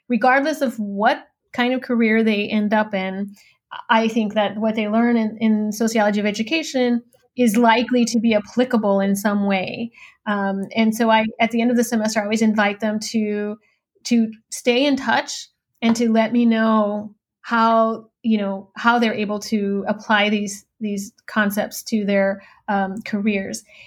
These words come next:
And it's amazing how many of them actually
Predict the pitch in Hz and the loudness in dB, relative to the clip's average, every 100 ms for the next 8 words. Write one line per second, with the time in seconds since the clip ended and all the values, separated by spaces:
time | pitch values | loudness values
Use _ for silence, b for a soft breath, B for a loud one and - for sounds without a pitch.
0 | B 240 262 254 233 - 247 247 254 254 | B 0 2 2 -2 -2 0 2 0 0
1 | 285 302 254 254 262 294 247 214 240 - | 0 0 0 2 2 2 0 -2 -4 -6
2 | 262 269 | -6 -6